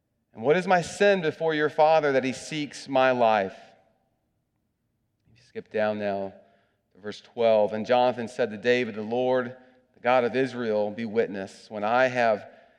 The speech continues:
sounded out my father about this time tomorrow or the third day, behold, if he is well disposed toward David, shall I not then send and disclose it to you? But should it please my father to do you harm,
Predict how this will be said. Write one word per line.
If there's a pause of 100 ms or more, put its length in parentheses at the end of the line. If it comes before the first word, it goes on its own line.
(180)
sounded
out
my
father (300)
about
this
time
tomorrow
or
the
third
day,
behold, (280)
if
he
is
well
disposed
toward
David, (920)
shall
I
not
then
send
and
disclose
it
to
you? (960)
But
should
it
please
my
father
to
do
you
harm,